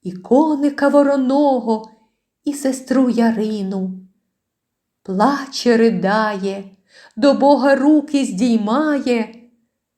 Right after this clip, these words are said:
кайдани ламає,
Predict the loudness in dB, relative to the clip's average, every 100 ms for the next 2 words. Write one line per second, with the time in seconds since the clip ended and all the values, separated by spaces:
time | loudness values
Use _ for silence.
0 | _ _ 4 4 4 2 0 0 -2 0
1 | 0 0 0 2 2 2 4 2 2 0
2 | 0 -2 -6